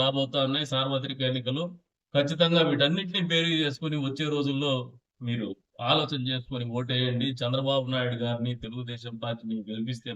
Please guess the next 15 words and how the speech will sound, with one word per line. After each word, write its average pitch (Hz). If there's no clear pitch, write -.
మాత్రమే 123
ఈ -
రాష్ట్రానికి 113
మళ్ళీ 117
పూర్వవైపు 123
వస్తుంది, 120
అభివృద్ధి 135
పదంలో 127
ముందుకు 131
పోతారు. 127
యువతకు 160
కూడా 147
ఉద్యోగ 135
అవకాశాలు 127
కానీ, 123